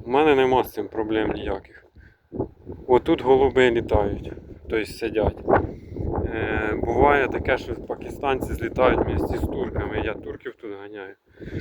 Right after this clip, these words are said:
Вони політали, там пакистанці з турками політали.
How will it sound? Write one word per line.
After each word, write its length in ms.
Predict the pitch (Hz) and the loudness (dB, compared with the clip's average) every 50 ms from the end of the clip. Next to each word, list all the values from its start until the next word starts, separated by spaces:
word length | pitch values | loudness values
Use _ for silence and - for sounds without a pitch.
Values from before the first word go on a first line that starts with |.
| - - - - - - - - - - - - - - - - | -10 -12 -18 -20 -20 -20 -20 -16 -14 -12 -8 -6 -6 -6 -4 2
Вони 260 | 214 185 175 160 139 | 4 6 6 6 6
політали, 600 | - 147 131 135 131 - 156 156 151 139 127 113 | 6 4 2 2 2 4 4 6 6 6 4 4
там 160 | 120 110 104 | 2 0 0
пакистанці 680 | - 117 - - 120 - - - 120 113 107 - - - | 0 -2 -2 -4 -8 -12 -4 -2 -2 -2 -2 -2 -8 -12
з 80 | - | -14
турками 480 | - - 123 120 110 - 117 110 110 110 | -10 -8 -6 -6 -6 -6 -6 -4 -4 -4
політали. 640 | - - 120 110 113 - - 143 139 139 123 107 | -4 -4 -4 -4 -6 -4 -4 -2 0 0 0 -2